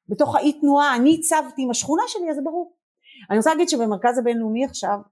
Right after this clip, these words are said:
אני, אנחנו הולכים לפתוח, אה, קבוצה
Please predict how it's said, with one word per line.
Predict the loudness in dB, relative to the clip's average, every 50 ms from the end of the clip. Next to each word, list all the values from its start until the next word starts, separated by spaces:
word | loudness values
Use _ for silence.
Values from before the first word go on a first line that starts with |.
| _ -8
אני, | -6 -4 -4 -4 -4 -6 -6 -6 -8
אנחנו | -8 -10 -10 -10 -10 -10 -6 -6 -6 -6 -8
הולכים | -10 -12 -14 -12 -8 -6 -6 -6 -6 -8 -14 _
לפתוח, | -16 -16 -16 -12 -4 0 0 2 2 0 -4 -8 _ _ _ _ _ _ _ _ _ _ _ _ _ _ _ _ _ _ _ _ _ _ _ _ -4
אה, | -2 0 0 0 0 -2 -4 -6 -8 -10 _ -20
קבוצה | -14 -12 -12 -10 -6 -4 0 0 0